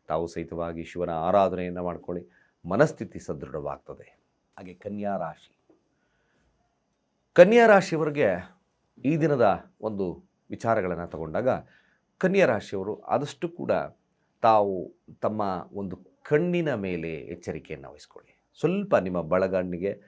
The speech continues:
ಸಣ್ಣ ಪುಟ್ಟ, ಆ, ಪೆಟ್ಟುಗಳು ಬೀಳ್ತಕ್ಕಂಥ ಸನ್ನಿವೇಶಗಳು ನಿರ್ಮಾಣ ಆಗುತ್ತೆ.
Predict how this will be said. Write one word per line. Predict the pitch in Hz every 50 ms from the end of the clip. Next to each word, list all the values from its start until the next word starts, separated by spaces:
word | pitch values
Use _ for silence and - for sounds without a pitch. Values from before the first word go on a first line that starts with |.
| _ _ _ _ _ _ _ -
ಸಣ್ಣ | - 92 92 98
ಪುಟ್ಟ, | 92 90 - - 90 85 80 - _ _ _ _ -
ಆ, | - 87
ಪೆಟ್ಟುಗಳು | 90 - _ - 139 135 131 _ 151 127 120 110 95
ಬೀಳ್ತಕ್ಕಂಥ | 87 90 85 78 - 85 - - - 76 71 78
ಸನ್ನಿವೇಶಗಳು | 76 - 82 82 87 90 95 90 90 - - 85 80 78 69
ನಿರ್ಮಾಣ | 71 67 69 76 76 71
ಆಗುತ್ತೆ. | 67 64 65 64 - _ -